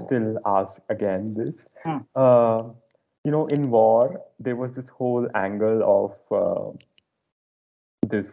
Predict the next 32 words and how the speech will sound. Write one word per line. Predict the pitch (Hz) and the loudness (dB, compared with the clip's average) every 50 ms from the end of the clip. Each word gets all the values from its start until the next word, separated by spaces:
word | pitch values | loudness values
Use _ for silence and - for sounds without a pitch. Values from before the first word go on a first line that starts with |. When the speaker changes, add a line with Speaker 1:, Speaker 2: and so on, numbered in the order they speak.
| _ _ _ _ | _ _ _ _
Speaker 1:
uh, | - 110 98 95 - - - - - - 98 95 92 107 | 2 4 4 4 4 2 2 0 0 -2 -4 -6 -4 -2
ho-, | 120 113 - - - - | -2 0 -2 -2 -4 -6
uh, | 78 82 - - 80 | -6 -6 -6 -10 -8
sort | - - 120 104 101 | -2 2 2 4 4
of | 110 107 - - - - - | 2 0 -2 -4 -14 -18 -16
homosexual | - - 131 123 113 113 117 113 - - 104 - - - 120 110 104 - | -8 -4 -4 -2 -2 -2 -4 -2 -2 -2 -4 -4 -4 -2 0 0 0 0
angle, | 92 92 92 92 95 101 98 98 98 98 92 - | -2 -4 -6 -6 -4 -4 -4 -4 -4 -6 -6 0
uh, | - 101 95 | 2 2 2
between | 98 104 101 - - - 98 98 95 | 2 0 -4 -6 -6 -8 -6 -6 -6
the | 95 | -6
two | 90 - 107 101 | -6 -6 -6 -6
characters. | - - 92 87 92 90 - - - - - - - - _ - - - - - - _ - | -6 -6 -6 -6 -6 -8 -8 -6 -6 -6 -6 -8 -12 -20 _ -20 -20 -20 -20 -20 -20 _ -8
Speaker 2:
Hmm. | 135 | -2
Speaker 1:
But | 131 147 147 147 139 - _ | 0 2 2 2 0 -2 _
then | 151 160 170 180 185 180 175 160 - - - | 2 2 4 4 2 0 -2 -4 -6 -6 -2
I | 131 135 143 143 | 0 0 0 2
read | 135 143 147 143 139 | 2 0 0 0 -2
this | 139 135 - | -4 -6 -6
interview | - 123 120 117 117 127 117 113 113 110 107 | -4 -4 -4 -4 -4 -4 -4 -2 -2 -2 0
where, | 101 107 104 101 104 104 104 101 98 92 92 | 2 4 6 6 6 6 6 4 2 0 0
uh, | 92 90 90 87 87 87 90 90 - - | 0 2 4 4 4 4 4 0 -2 -6
Siddharth, | 107 101 104 104 104 98 95 92 90 - - _ _ | -8 -6 -4 -2 0 2 2 0 0 -4 -10 _ _
he | - 123 113 | -4 -4 -2
mentioned | 110 110 107 113 110 - - 143 135 120 | 0 0 0 -2 -4 -6 -6 -4 -2 0
that, | 117 117 123 127 | 0 0 -2 -2
you | 127 | -4
know, | 147 160 | -2 -2
they | 147 139 135 | 0 0 0
didn't | 135 139 147 147 143 | 0 0 -2 -2 -2
even | 143 147 135 | -2 -2 0
intend | 101 110 113 107 110 101 107 127 131 107 | 0 -2 0 2 2 4 4 2 0 -2
it. | - - | -4 -6